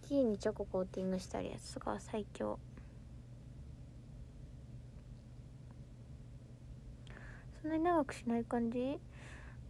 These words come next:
うーん、なんか一時間半くらいできたらいいなと思ってるんですけど、いや、本当に私はもう、あと、あの、帰っても大丈夫なので、そう、あとはもう帰っても大丈夫なんですけど、私がね、いろいろ不安があるから残りたいっていうだけなので、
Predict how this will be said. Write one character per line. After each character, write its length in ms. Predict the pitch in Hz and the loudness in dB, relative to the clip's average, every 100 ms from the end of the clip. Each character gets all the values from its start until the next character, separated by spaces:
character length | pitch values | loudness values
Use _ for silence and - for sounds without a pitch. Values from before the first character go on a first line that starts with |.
| - | 4
う 20 | |
ー 60 | 254 | 8
ん、 1200 | 285 285 285 277 277 277 269 277 269 269 269 269 | 10 12 12 12 12 12 12 12 12 12 12 12
な 80 | 262 | 12
ん 40 | |
か 100 | 233 | 12
一 180 | 226 - | 8 8
時 140 | 339 | 12
間 180 | 403 381 | 12 12
半 180 | 392 392 | 12 12
く 120 | 427 | 12
ら 80 | 403 | 12
い 40 | |
で 120 | 302 | 12
き 40 | - | 10
た 120 | 294 | 12
ら 80 | 277 | 12
い 60 | |
い 20 | 262 | 12
な 180 | 247 | 12
と 100 | 247 | 10
思 120 | 226 226 | 6 6
っ 20 | |
て 160 | - | 6
る 80 | 202 | 8
ん 60 | 190 | 8
で 80 | 190 | 6
す 100 | - | 2
け 80 | |
ど、 240 | 202 202 202 | 4 8 8
い 20 | |
や、 80 | 220 | 10
本 180 | 311 320 | 8 10
当 60 | |
に 80 | 311 | 12
私 260 | 285 294 285 | 12 12 12
は 100 | 269 | 12
も 300 | 262 214 196 | 12 10 10
う、 20 | |
あ 80 | 226 | 10
と、 400 | 214 196 190 - - - - - - - - - - - | 12 12 12 6 -2 -12 -12 -12 -12 -12 -12 -12 -6 4
あ 80 | 214 | 8
の、 160 | 202 | 10
帰 100 | - 254 | 12 12
っ 40 | |
て 120 | - | 12
も 100 | 202 | 12
大 200 | 202 202 | 12 12
丈 140 | 208 202 | 12 10
夫 100 | 185 | 8
な 140 | 180 | 6
の 160 | 175 175 | 6 8
で、 360 | 175 175 190 - - | 8 6 2 -4 -8
そ 460 | - 226 214 208 | 2 4 6 4
う、 20 | 247 | 0
あ 40 | |
と 140 | - | 2
は 60 | 262 | 4
も 120 | 226 | 6
う 40 | 214 | 6
帰 120 | 220 | 4
っ 40 | |
て 140 | - 190 | 2 0
も 100 | 190 | 4
大 200 | 196 202 | 4 4
丈 100 | 208 | -2
夫 80 | 196 | -2
な 100 | - | -2
ん 140 | - | -4
で 60 | 220 | -4
す 100 | - | 4
け 100 | 247 | 10
ど、 100 | 254 | 12
私 280 | 240 254 | 12 10
が 80 | 254 | 10
ね、 140 | 254 247 | 12 12
い 80 | |
ろ 140 | 233 233 | 12 12
い 20 | |
ろ 80 | 233 | 10
不 160 | 226 | 10
安 140 | 226 220 | 8 10
が 80 | 220 | 8
あ 40 | |
る 60 | 208 | 10
か 140 | 226 | 8
ら 80 | 208 | 10
残 220 | 190 196 | 8 6
り 80 | 196 | 8
た 100 | 240 | 8
い 40 | |
っ 40 | 262 | 8
て 160 | 190 | 6
い 20 | |
う 20 | 180 | 6
だ 80 | |
け 120 | 185 190 | 6 4
な 100 | 180 | 4
の 80 | |
で、 280 | 185 185 190 | 6 6 4